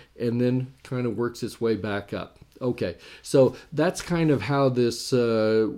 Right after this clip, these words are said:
works, uh, with regard to what John is describing in, uh, Revelation chapter nine.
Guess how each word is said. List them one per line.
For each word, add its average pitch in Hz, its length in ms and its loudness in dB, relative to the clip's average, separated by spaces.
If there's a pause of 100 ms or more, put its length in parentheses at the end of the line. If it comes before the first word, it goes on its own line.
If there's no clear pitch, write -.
(140)
works, 143 540 4
uh, 117 440 -2
with 123 240 0
regard 117 540 0
to 113 400 0 (220)
what 127 240 -4
John 127 380 2
is 107 120 -4
describing 110 840 -2
in, 110 580 -6
uh, 107 240 -2
Revelation 107 760 0
chapter 101 400 -6
nine. 98 300 -10